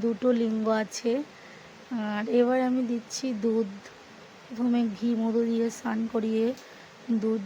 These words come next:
জল দিয়ে দিচ্ছি, যে দেখতে পাচ্ছ তোমরা। আর তোমরা কীভাবে কী করছো, সেটাও কিন্তু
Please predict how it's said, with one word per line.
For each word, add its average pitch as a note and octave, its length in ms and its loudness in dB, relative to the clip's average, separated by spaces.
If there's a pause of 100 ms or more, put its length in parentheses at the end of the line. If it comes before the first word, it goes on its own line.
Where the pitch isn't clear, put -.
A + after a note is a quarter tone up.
জল A3+ 160 2 (120)
দিয়ে A3+ 220 2
দিচ্ছি, A#3+ 400 -4 (1600)
যে B3 100 2 (140)
দেখতে A3 340 -2
পাচ্ছ A#3+ 220 -6 (160)
তোমরা। A3+ 320 -2 (1300)
আর A3+ 100 0 (160)
তোমরা B3 300 0 (120)
কীভাবে A#3+ 400 -2 (200)
কী C4 100 -12 (100)
করছো, B3 280 -2 (120)
সেটাও A#3 360 0
কিন্তু A#3 180 -4